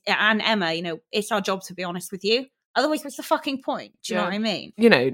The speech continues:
Speaker 2: we love all of our clients for who they are, not because so-and-so's really good at bench press or so-and-so's got abs or you've lost X amount of weight or anything like that. Like, we love them as people 'cause they're funny, 'cause they're caring, 'cause they give a lot to the group.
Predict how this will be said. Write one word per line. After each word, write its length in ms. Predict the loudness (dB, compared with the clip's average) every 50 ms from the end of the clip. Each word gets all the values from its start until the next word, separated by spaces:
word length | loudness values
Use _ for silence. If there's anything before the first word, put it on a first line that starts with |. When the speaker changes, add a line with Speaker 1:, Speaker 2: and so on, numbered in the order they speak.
| -2 -6
Speaker 2:
we 460 | 0 2 4 4 6 4 4 2 0
love 340 | 0 6 10 12 12 12 12
all 160 | 10 10 10
of 80 | 10 10
our 140 | 8 8 6
clients 420 | 6 4 4 4 4 2 -2 -6
for 80 | -8 -2
who 140 | 0 2 4
they 140 | 6 8 10
are, 200 | 10 10 10 8 8
not 260 | 8 8 6 6 6 2
because 500 | 0 0 2 2 2 2 2 2 0 -4
so-and-so's 680 | 0 6 8 8 10 8 6 4 4 4 4 4 6 4
really 180 | 2 2 4 4
good 140 | 2 4
at 40 | 4
bench 280 | 4 4 4 2 0 2
press 340 | 6 8 8 8 6 2 -2
or 180 | -2 -2 -2 0
so-and-so's 500 | 2 2 2 2 2 2 0 0 0 2
got 140 | 2 4 6
abs 420 | 8 10 10 10 8 6 2 -2 -2 0
or 320 | 2 4 4 4 2 0 -2 -10 -20 _ 0
you've 240 | 4 4 6 8 8
lost 220 | 6 6 6 4
X 200 | 4 4 2 2
amount 200 | 2 2 2 2 2
of 80 | 2
weight 400 | 2 4 4 4 4 2 0 0 -2
or 180 | 0 2 4 4
anything 320 | 4 2 2 -2 -4 -4
like 160 | -4 -4 0 4
that. 220 | 6 6 6 6 2
Like, 220 | 0 0 0 -4 _ _ _ _ _ _
we 180 | 4 6 6 8
love 180 | 6 6 6 4
them 120 | 2 4 6
as 200 | 4 4 4 2
people 420 | 0 0 0 2 2 0 -2 0
'cause 200 | 0 -2 -2 -2
they're 100 | -2 -2
funny, 360 | 4 6 6 6 6 2 -2
'cause 160 | -2 -4 -2
they're 120 | 0 0 0
caring, 640 | 0 2 4 4 4 4 2 0 -2 -4 -4 -8 -8
'cause 180 | -10 -10 -2
they 140 | 0 0 0
give 200 | 2 2 2 4 6
a 20 |
lot 160 | 4 4 4 2
to 100 | -2 -6
the 80 | -6 -2
group. 380 | 2 4 6 6 6 4 0